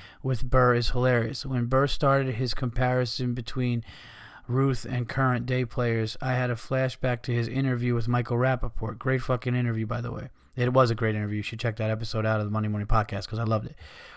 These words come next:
Pull it up. And about three-fourths of the way through, when Rapaport and Burr are talking Celtics and Knicks and comparing players, and Burr ends it with, and I quote, "You can't compare players from different eras.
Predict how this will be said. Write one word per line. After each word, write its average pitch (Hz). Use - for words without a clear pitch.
Pull 156
it 143
up. 131
And 139
about 123
three-fourths 147
of 143
the 135
way 131
through, 123
when 117
Rapaport 131
and 120
Burr 120
are 113
talking 120
Celtics 127
and 123
Knicks 135
and 127
comparing 123
players, 131
and 120
Burr 135
ends 147
it 131
with, 123
and 127
I 123
quote, 135
"You 156
can't 170
compare 151
players 143
from 127
different 131
eras. 127